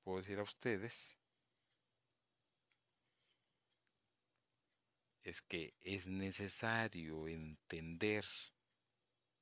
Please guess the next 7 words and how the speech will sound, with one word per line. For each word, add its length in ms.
como 360
debe 300
de 80
entenderse 800
la 180
profecía 540
misma. 320